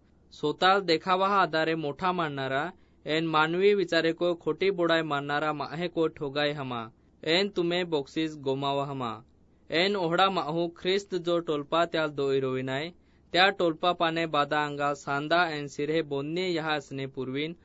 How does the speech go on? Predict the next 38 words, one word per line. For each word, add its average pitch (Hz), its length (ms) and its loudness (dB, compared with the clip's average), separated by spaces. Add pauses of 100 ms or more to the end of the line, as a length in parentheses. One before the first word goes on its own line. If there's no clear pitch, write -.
(260)
मजबूत 160 540 2
होता 147 300 0
जाहे, 120 400 -2 (320)
एन 143 200 -2
देवा 160 300 4
गोते 160 360 0
कोय 139 200 -2
वाधे. 120 540 -2 (460)
तुमा 175 320 4
जुना 175 420 2
निमहाल 170 420 0
ख्रिस्ता 170 480 0
रे 151 120 2
मोई 156 320 -2
गो 180 120 2
यहा 139 260 0
तर, 135 320 -4 (360)
दुनिया 165 400 0
मा 214 200 0
जीवता 170 480 0
ये 175 260 2
रीते 165 360 0
आजू 151 360 -2
त्या 165 220 0
निमहा 147 400 -4
ताबा 139 340 0
मा 151 120 -4
कहा 147 240 -6
जाता. 127 440 -4 (720)
त्या 190 200 6
नियम 180 440 0
या 175 180 2
हेता 139 300 -2
का, 139 340 -4 (340)
आत 151 260 2
हमाय 165 280 0
दो 160 200 -2
हेमा, 139 440 -4